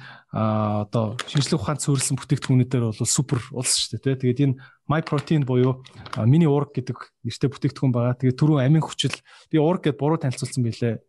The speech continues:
Амин хүчил витаминуудыг нь танилцуулсан. Тэгээд энэ, энэ уурга нь болохоор одоо шар сүний уурга байгаа. А, хол боловсруулалтын одоо, тэ, эмэгтэй асуудалтай хүмүүст маш хэрэгтэй, маш хурдан задардаг, биед чинь шингээд сайтай.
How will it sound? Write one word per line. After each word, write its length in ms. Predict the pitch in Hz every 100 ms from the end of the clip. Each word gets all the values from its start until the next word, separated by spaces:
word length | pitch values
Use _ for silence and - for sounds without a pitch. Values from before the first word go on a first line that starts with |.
| 131
Амин 240 | 151 170
хүчил 320 | - - 143 - - - -
витаминуудыг 560 | - 156 170 170 - 127
нь 80 | 123
танилцуулсан. 640 | 120 - 131 123 143 147
Тэгээд 240 | 131 120
энэ, 160 | 165 156 - - -
энэ 160 | - 175
уурга 320 | 139 175 175
нь 80 | 135
болохоор 400 | - 139 131 113
одоо 160 | 113
шар 160 | 120 160
сүний 320 | - 147 143
уурга 240 | 127 127 127
байгаа. 180 | 113 120 127 _ _ - - -
А, 320 | 110 104 101 98
хол 240 | - 147 139
боловсруулалтын 960 | 127 - 143 127 - - - 127 120
одоо, 560 | 107 123 113 104 110 117 120
тэ, 160 | 147
эмэгтэй 560 | 131 127 - 143 131 127 - - - - -
асуудалтай 480 | - 139 - - 120
хүмүүст 480 | 127 123 - - _ -
маш 320 | 113 - -
хэрэгтэй, 480 | 139 120 - 143 113
маш 160 | 127 -
хурдан 240 | 123 - 139
задардаг, 560 | 117 - - 135 131 _ _
биед 240 | - 131 131
чинь 240 | - 131 123
шингээд 320 | 131 127 131
сайтай. 480 | - 117 - 123